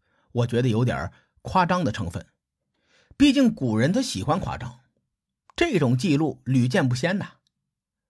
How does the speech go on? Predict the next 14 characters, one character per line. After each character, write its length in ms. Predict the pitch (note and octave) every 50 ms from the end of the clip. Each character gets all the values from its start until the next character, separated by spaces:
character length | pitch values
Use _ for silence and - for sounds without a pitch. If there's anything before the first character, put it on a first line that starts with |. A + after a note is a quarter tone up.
| _ _ _ _ _ _ _ _ _ _ _ _ _ _ _
咱 160 | - F3 F#3
们 100 | G3+ G3+
暂 220 | - B3+ A#3+ G3+ D#3
且 240 | - C3+ C3+ D3 C#3+
不 160 | C3 E3+ F3
去 140 | - C#3+ B2+
追 180 | E3 E3 D#3+
究 180 | D3 D#3+ D3+ D3
这 140 | C#3+ D3 C3+
事 120 | - C#3+
儿 40 | A#2+
的 100 | G#2 G#2+
真 240 | - D3 C#3+ D3+ C3+
伪 220 | G2+ - -